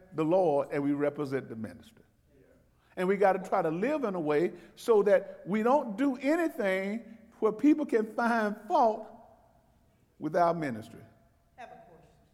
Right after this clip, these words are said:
Speaker 1: Uh-huh.
Speaker 2: Why do people do that? You know, the very little mistake you make or the very first thing that you do wrong, uh, they condemn you. Why? I mean, <laughs> why do people do that?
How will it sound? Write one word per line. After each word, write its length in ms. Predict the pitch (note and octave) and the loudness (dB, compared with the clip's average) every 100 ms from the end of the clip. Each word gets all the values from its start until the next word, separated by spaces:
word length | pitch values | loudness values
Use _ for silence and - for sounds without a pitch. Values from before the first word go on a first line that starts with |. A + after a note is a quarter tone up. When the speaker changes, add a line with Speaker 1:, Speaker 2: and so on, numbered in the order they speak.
| _ | _
Speaker 1:
Uh-huh. 360 | F#3 G3+ G#3 C#4 - - - _ _ _ _ | -2 0 -2 -4 -10 -20 -20 _ _ _ _
Speaker 2:
Why 160 | _ _ _ | _ _ _
do 480 | _ _ _ _ C4+ | _ _ _ _ _
people 160 | F#3+ E3+ | _ _
do 160 | F3+ E3 | _ _
that? 240 | C3+ C3 _ _ | -20 -20 _ _
You 160 | G#3 G3+ | _ -20
know, 160 | F#3 E3+ E3 D#3+ | -20 -20 _ _
the 80 | D#3 D#3 | -20 _
very 160 | G3+ G#3+ A3 | -20 -20 -20
little 160 | G#3+ F#3+ F#3+ F#3 | -20 _ _ -20
mistake 320 | F3 _ E3 E3 | _ _ -20 _
you 240 | D#3 D3 | _ _
make 160 | C3+ C#3 | -20 _
or 160 | C#3 C#3 B2+ | _ -20 -20
the 80 | A#2+ | _
very 240 | D3 F3 E3+ F3 | _ -20 _ _
first 240 | D#3 D#3 _ | _ _ _
thing 160 | C#3+ C#3 | _ _
that 80 | B2+ A#2 | _ _
you 100 | _ _ | _ _
do 40 | C#3 B2+ | _ _
wrong, 320 | A#2 A#2 _ _ _ _ _ _ _ _ _ _ | -20 -20 _ _ _ _ _ _ _ _ _ _
uh, 80 | E3 D#3 D3 | -20 -20 -20
they 160 | D#3+ E3 | -20 -20
condemn 400 | E3 D3+ E3+ D3+ | -20 -20 -20 -20
you. 320 | A#2+ A#2 C#3 | _ _ _
Why? 160 | F3+ _ _ _ _ _ _ _ A#3+ | -20 _ _ _ _ _ _ _ _
I 80 | A#3+ | -20
mean, 240 | A#3+ A#3+ A#3+ A#3+ A#3+ _ _ _ _ _ _ | -20 -20 -20 -20 _ _ _ _ _ _ _
<laughs> 800 | _ _ _ _ _ _ _ G#3 | _ _ _ _ _ _ _ -20
why 160 | B3+ | -20
do 160 | - G#4 G#4+ | -18 -20 -20
people 240 | - - | -20 -20
do 160 | - A3+ | -20 -20
that? 160 | D3 | -20